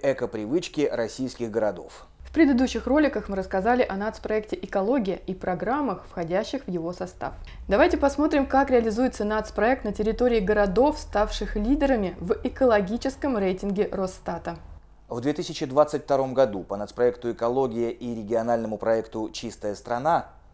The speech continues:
Speaker 1: в Таганроге приступят к рекультивации полигона твёрдых бытовых отходов.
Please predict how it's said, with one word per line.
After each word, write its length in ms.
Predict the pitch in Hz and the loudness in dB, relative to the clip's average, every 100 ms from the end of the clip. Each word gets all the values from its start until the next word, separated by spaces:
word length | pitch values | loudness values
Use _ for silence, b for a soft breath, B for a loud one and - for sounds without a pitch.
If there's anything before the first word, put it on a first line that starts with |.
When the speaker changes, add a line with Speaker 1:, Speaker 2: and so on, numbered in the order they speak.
| - | -16
Speaker 1:
в 80 | - | 0
Таганроге 560 | 131 135 135 196 190 | 4 4 4 4 2
приступят 560 | 190 147 - 165 165 - | -2 -4 -2 0 0 -2
к 80 | 147 | -6
рекультивации 920 | 135 131 - 120 143 143 - 147 135 | -6 -8 -6 2 2 2 -2 0 0
полигона 500 | 127 113 107 139 135 | -2 -2 0 0 -2
твёрдых 420 | 113 117 117 117 | -2 -4 -4 -6
бытовых 420 | 120 123 113 107 | -4 -2 -2 -6
отходов. 560 | 131 - 104 - - | -8 -8 -10 -10 -20